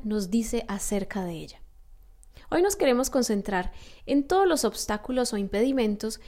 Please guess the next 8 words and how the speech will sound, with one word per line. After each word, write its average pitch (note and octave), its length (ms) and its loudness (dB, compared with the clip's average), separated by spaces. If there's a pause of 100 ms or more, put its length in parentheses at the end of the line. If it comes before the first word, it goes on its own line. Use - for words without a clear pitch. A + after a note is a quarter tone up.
(160)
que B3+ 140 -6
pueden D#4+ 400 0
surgir C#4+ 560 -2 (100)
en G3+ 220 -2
la F#3 100 -2
búsqueda A#3+ 640 0
del F#3 160 0
discernimiento. F3 720 -6